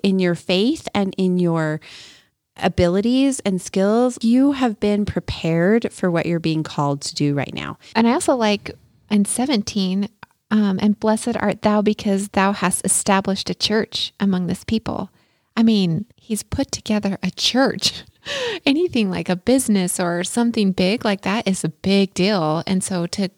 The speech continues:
Speaker 2: organize and put together the Lord's church so that people have a place to be is definitely something that makes you grow. I mean, people were following him. They loved everything he said.
Speaker 1: To establish a church, like Emily was saying, that is no small feat.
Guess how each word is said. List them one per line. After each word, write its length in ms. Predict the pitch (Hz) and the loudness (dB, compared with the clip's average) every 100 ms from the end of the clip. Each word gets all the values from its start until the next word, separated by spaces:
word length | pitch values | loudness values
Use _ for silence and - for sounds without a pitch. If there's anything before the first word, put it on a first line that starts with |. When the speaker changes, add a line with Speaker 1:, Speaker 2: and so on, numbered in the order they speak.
| - | -4
Speaker 2:
organize 680 | 196 214 254 294 294 349 359 | 2 2 2 0 2 2 2
and 200 | - 202 | 2 0
put 160 | - 240 | 0 0
together 720 | 220 202 190 214 226 233 254 - - _ | 0 0 0 0 0 -2 -4 -10 -20 _
the 120 | 233 | 0
Lord's 520 | 196 185 190 202 - | 2 2 2 0 -2
church 340 | - - 202 - | -2 -2 0 -2
so 80 | 208 | -2
that 240 | 180 - | -4 -4
people 300 | - 214 202 | -4 -2 -2
have 160 | 190 180 | 0 -2
a 80 | |
place 440 | - - 175 208 - | -2 -2 -2 -2 -4
to 100 | 185 | -4
be 400 | 180 175 196 240 - _ _ | -2 -2 -2 -6 -12 _ _
is 120 | 208 - | -10 -2
definitely 720 | 226 220 - 190 170 165 160 | 0 0 0 -2 -2 -2 -2
something 480 | 175 - 196 190 170 | 0 2 2 0 -2
that 180 | 156 - | -4 -2
makes 320 | 175 160 - | -2 -2 -4
you 100 | 165 | -4
grow. 360 | - 165 165 - - _ | -2 -2 0 -4 -8 _
I 100 | 277 | -2
mean, 180 | 269 240 | 0 0
people 300 | - 440 247 | 0 0 2
were 100 | 196 | 2
following 640 | - - 185 254 196 185 | 0 -2 2 2 2 0
him. 340 | 185 185 175 185 | -2 -2 -2 -2
They 80 | 233 | -4
loved 480 | 262 240 294 302 - | -2 -2 0 0 -2
everything 440 | - 254 254 220 214 | -4 -2 -2 0 0
he 120 | 196 | 0
said. 500 | - 214 226 208 208 - _ | 0 -2 -2 -4 -10 -18 _
Speaker 1:
To 120 | - 175 | -2 -2
establish 500 | - 202 226 220 - | -2 0 2 2 0
a 40 | |
church, 400 | 170 247 214 - | 0 0 0 -2
like 140 | 196 - | -4 0
Emily 240 | 233 226 | 2 2
was 120 | 185 - | 0 -2
saying, 260 | 160 151 | -6 -8
that 220 | 160 277 233 | -4 -2 0
is 100 | 180 | 0
no 140 | 180 | 0
small 300 | - 185 160 | 0 0 0
feat. 460 | - 262 226 - | 2 0 0 -4